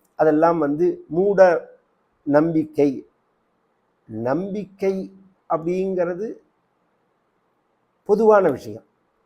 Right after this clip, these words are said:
இதுல மூட நம்பிக்கை அப்படின்னு சொன்னா முட்டாளுடைய நம்பிக்கைன்னு அர்த்தம். அப்படி சொல்லவே கூடாது.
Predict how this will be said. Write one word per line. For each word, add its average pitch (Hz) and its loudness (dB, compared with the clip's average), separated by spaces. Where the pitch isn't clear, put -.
இதுல 160 2
மூட 233 6
நம்பிக்கை 196 0
அப்படின்னு 202 -4
சொன்னா 196 -4
முட்டாளுடைய 196 6
நம்பிக்கைன்னு 160 -2
அர்த்தம். - -16
அப்படி 170 -6
சொல்லவே 190 0
கூடாது. 127 -2